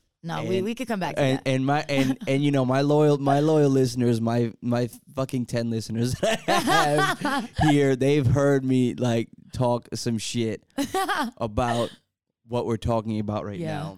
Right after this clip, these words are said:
Speaker 2: now. Um, but it's, um, <sighs> you know what? Let's just get into it. I mean, it, it's, it's a f-, there's a couple fru-, there's, you know what? I'll,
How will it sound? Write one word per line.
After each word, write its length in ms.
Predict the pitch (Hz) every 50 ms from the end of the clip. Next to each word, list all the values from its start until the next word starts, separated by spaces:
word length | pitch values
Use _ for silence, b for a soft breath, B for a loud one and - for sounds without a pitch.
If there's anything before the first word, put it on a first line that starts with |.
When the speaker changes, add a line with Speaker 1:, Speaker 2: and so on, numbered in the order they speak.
| - _ _ _ _ _ _ _ _ _ _ _ _ _ _ _ _ _ _ _ _ _ _
Speaker 2:
now. 40 | 117
Um, 540 | 113 117 117 117 117 113 110 110 107 101 - _ _ _ _ _ _ _ _ _ _ _ _ _ _ _ _ _ _ _ _ _ _ _ _ _ _ _ _ _ _ _ _ _ _ _ _ _ _ _ _ _
but 120 | 135 135
it's, 240 | 151 165 160 - -
um, 360 | 185 170 165 156 147 131 - - _ B B B B B B B B B B
<sighs> 580 | B B B B B B B B _ _ _
you 120 | - 151 180
know 80 | 202
what? 160 | 208 202 196
Let's 140 | 185 190 190
just 160 | 196 190 180
get 180 | 180 170 139 123
into 300 | 127 117 101 - 98 95
it. 140 | 101 - _ -
I 60 | 117
mean, 180 | 120 135 143 151
it, 80 | 151 -
it's, 240 | - 160 165 - - -
it's 200 | - 170 156 -
a 40 | 196
f-, 160 | 160 - - _ _ _ _ _
there's 220 | - 170 190 196
a 80 | 196 175
couple 340 | - - 170 165 165 156 127
fru-, 240 | - - 139 131 - - -
there's, 360 | - 143 147 135 120 - - _ B B B B B B _ _ _ b b b b b b b b b b b b b b b b _ _ _ -
you 120 | 147 165
know 100 | 196 208
what? 200 | 202 208 208 - -
I'll, 200 | 156 180 190